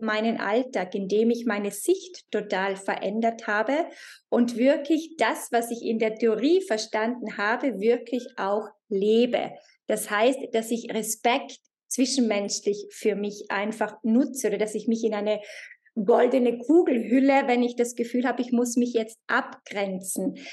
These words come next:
dass ich eine Halt-, eine spirituelle Haltung annehme, nicht nur in meinen Meditationsstunden, sondern wirklich, wenn ich einkaufen gehe, wenn ich die Nachbarin treffe,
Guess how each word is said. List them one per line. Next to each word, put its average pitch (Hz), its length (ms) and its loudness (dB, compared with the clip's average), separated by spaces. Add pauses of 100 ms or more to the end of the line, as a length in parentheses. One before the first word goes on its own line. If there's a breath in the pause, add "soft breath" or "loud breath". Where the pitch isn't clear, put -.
(180 loud breath)
dass 233 240 -2
ich - 220 0
eine 240 340 0
Halt-, 311 380 2
eine 269 160 6
spirituelle 269 760 0
Haltung 262 560 -2
annehme, 220 800 0
nicht 262 340 0
nur 247 80 0
in 226 100 0
meinen 208 300 -4
Meditationsstunden, 240 1700 0 (720 loud breath)
sondern 269 480 4 (180)
wirklich, 262 480 0
wenn 202 140 -4
ich 196 180 -10
einkaufen 247 760 0
gehe, 208 460 0
wenn 196 160 -2
ich 190 140 -2
die 247 120 2
Nachbarin 226 720 0
treffe, 202 640 -4